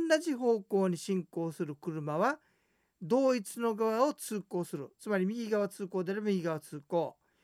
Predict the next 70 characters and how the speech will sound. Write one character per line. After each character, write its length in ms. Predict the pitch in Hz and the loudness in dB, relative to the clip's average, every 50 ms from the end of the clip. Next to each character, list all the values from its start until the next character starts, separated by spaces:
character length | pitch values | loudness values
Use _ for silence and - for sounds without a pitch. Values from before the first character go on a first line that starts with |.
| _ _ | _ _
左 280 | - 190 196 185 180 175 | -4 -2 0 2 2 2
側 160 | 170 175 175 | 0 0 0
な 100 | 185 202 | 0 0
ら 80 | 202 185 | 0 -2
左 320 | 165 165 180 170 160 156 | -2 -2 -4 -2 -2 -2
側 160 | 151 147 143 | -6 -6 -8
通 180 | - - 151 147 | -8 -10 -14 -12
行 220 | _ - 165 160 | _ -4 -4 -4
と 140 | 151 - - | -4 -8 -16
い 20 | |
う 40 | 143 | -14
こ 100 | - 131 | -14 -16
と 80 | - 147 | -14 -8
で 240 | 143 170 165 - _ _ _ _ _ _ _ - | -4 -4 -4 -4 _ _ _ _ _ _ _ -2
統 160 | 302 311 311 | 0 0 0
一 120 | - - | 0 -4
し 120 | - - 269 | -8 -10 -6
ま 140 | 269 254 220 | -6 -6 -4
し 80 | - | 0
ょ 100 | 220 180 | -2 -2
う 20 | 156 | -2
っ 20 | _ _ - | _ _ -12
て 80 | 151 | -12
い 20 | 139 | -12
う 20 | |
決 160 | - - - | -12 -6 -2
め 140 | 196 185 175 | -2 0 0
事 260 | 151 160 156 - 160 | 0 -4 -6 -6 -4
が 80 | 151 151 | -6 -4
あ 40 | 151 | -6
り 100 | 143 139 | -6 -8
ま 120 | 131 131 - | -10 -12 -14
し 60 | - | -12
て 120 | - 175 | -8 -6
ね、 180 | 190 233 247 - _ _ _ _ _ _ _ _ | -6 -6 -6 -8 _ _ _ _ _ _ _ _
こ 140 | - 359 359 | -6 -4 -2
れ 60 | 349 | -2
に 120 | 339 302 285 | -2 -2 -2
基 180 | 285 285 - | -2 -4 -4
づ 200 | 285 247 247 247 | -6 -6 -6 -8
い 80 | 226 214 | -8 -8
て 320 | _ - 254 254 233 - _ _ _ _ _ _ _ - | _ 2 2 2 2 -2 _ _ _ _ _ _ _ -6
や 140 | 190 175 175 | -4 -2 0
ら 100 | 175 165 | 0 -2
れ 100 | 160 156 | -2 -6
た 140 | - 160 | -8 -10
こ 100 | - - | -10 -10
と 140 | 165 - 170 | -8 -8 -6
な 120 | 156 147 143 | -6 -6 -8
ん 100 | 135 127 | -10 -12
で 60 | 127 | -14
す 140 | - - 165 | -12 -8 -8
よ。 160 | 143 - _ _ _ _ _ _ _ _ _ _ _ _ _ _ _ _ _ - | -8 -8 _ _ _ _ _ _ _ _ _ _ _ _ _ _ _ _ _ -6
で、 80 | - 269 | -6 -6
沖 180 | 269 - 359 | -4 -2 0
縄 240 | 349 320 302 294 285 | 4 4 4 4 4
ね、 100 | 262 233 | 2 0
日 120 | 233 262 | 0 0
本 160 | 277 269 254 233 | 0 -2 -2 -2
が 100 | 226 180 | -6 -6
ふ-、 140 | - - - | -6 -10 -8
日 140 | 214 214 233 | -4 -2 0
本 160 | 233 226 208 | 0 0 0
に 80 | 190 | 0
復 180 | 170 190 180 180 | 0 -2 -6 -12
帰 80 | - 175 | -12 -10
す 140 | - 190 | -6 -6
る 80 | 170 170 | -4 -2
前 160 | 165 160 156 | -2 -2 0
は 220 | 170 190 196 180 | 0 0 0 -2